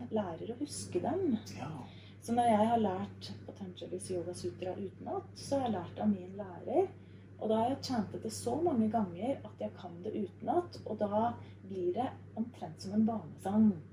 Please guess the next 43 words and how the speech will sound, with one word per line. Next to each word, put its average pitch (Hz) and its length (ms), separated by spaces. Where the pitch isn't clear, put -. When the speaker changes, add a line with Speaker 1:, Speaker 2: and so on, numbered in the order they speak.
Speaker 2:
Mm, 208 320
Speaker 1:
Altså, 95 180
Speaker 2:
du 117 140
Speaker 1:
du 202 80
Speaker 2:
integrerer 135 640
deg 98 140
i 98 40
det. - 220
Speaker 1:
Ja. 175 120
Så 240 320
du 226 100
kan 285 180
si 202 340
at 262 280
hensikten 208 1000
med 190 280
å 214 100
lære 208 440
utenat, 208 340
det 214 100
er 214 40
jo 233 60
noe 247 200
som 208 280
har 208 160
forsvunnet 202 640
mye 220 160
fra 214 180
vår 180 220
kultur. 269 580
Men 240 140
hensikten 240 680
med 226 100
å 233 100
lære 202 400
utenat, - 480
det 214 140
er 185 360
å 220 340
bære 190 220
med 196 300
seg 208 180
kunnskapen. - 800